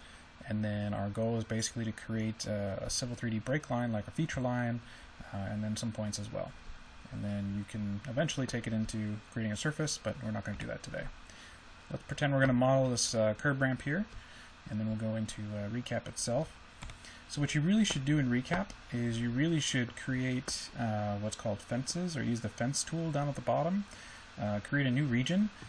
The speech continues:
and then name the regions appropriately. The best thing to do is, why to do this, because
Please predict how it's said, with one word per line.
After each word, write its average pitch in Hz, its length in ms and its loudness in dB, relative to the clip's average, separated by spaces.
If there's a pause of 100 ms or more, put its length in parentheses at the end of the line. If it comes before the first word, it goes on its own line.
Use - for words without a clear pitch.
(140)
and 143 140 6
then 147 100 6
name 151 220 8
the 147 80 6
regions 123 520 2
appropriately. 127 760 0 (520)
The 127 60 0
best 156 260 4
thing 160 160 4
to 139 80 0
do 131 220 4
is, 123 180 0 (220)
why 123 200 6
to 147 80 0
do 156 140 4
this, 165 340 0
because 120 460 0